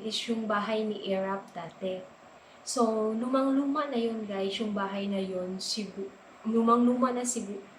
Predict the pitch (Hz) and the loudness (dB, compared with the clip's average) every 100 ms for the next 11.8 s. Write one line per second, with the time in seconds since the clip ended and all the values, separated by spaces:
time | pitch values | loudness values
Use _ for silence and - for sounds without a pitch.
0 | 233 262 277 277 269 262 247 208 196 196 | 2 4 6 6 4 4 2 2 0 2
1 | 190 175 170 185 - 190 - - - - | 0 -4 -6 -6 -6 -6 -8 -16 -16 -16
2 | - - - - 226 226 220 214 208 202 | -14 -16 -10 2 4 4 0 -4 -6 -6
3 | 196 196 190 190 202 220 262 277 277 240 | -6 -6 -6 -10 -4 2 4 4 2 4
4 | 220 214 196 196 190 190 190 - - 190 | 6 4 2 0 -2 -6 -10 -14 -10 -6
5 | 185 180 175 175 175 180 - - - 196 | -4 -6 -8 -14 -16 -18 -20 -20 -18 -10
6 | 185 180 175 180 202 208 226 214 196 196 | -8 -6 -8 -2 0 2 2 0 0 -2
7 | 196 220 - 208 190 202 214 208 220 - | -4 -6 -6 -4 -2 0 -2 -2 -4 -4
8 | 190 214 277 - - 196 196 196 285 359 | -2 -2 -2 -8 -4 4 4 6 4 2
9 | 262 208 202 190 - - 175 196 220 247 | 2 0 -2 -6 -6 -6 -8 -6 0 0
10 | 285 - - - 254 277 247 233 233 240 | 0 -8 -18 -12 -2 2 4 4 4 4
11 | 233 226 233 - 196 185 196 | 4 2 -2 -2 -2 -2 -2